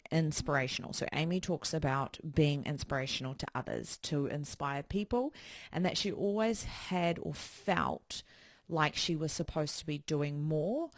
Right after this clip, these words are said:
that she w-, felt like she was supposed to be inspiring others, that she felt like she was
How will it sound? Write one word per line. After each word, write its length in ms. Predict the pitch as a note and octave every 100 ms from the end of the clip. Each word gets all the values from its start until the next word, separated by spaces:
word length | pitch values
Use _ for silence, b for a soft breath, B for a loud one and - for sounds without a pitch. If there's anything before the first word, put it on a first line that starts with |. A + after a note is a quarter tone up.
| B B
that 160 | D#3+ -
she 120 | D#3+
w-, 160 | D#3 -
felt 360 | - - D#3 -
like 180 | F3 -
she 160 | -
was 120 | D#3+
supposed 520 | - E3 - D3+ - -
to 80 |
be 280 | D3+ D3 D3 -
inspiring 680 | D3 - D3+ C#3 C#3 C3+ -
others, 640 | D3+ D#3 D3 D3 D3+ - -
that 200 | D3 C3+
she 140 | - D3
felt 300 | - C3+ -
like 240 | C#3 C3
she 320 | - - C#3
was 600 | C#3 C#3+ C3+ C3+ C3+ C#3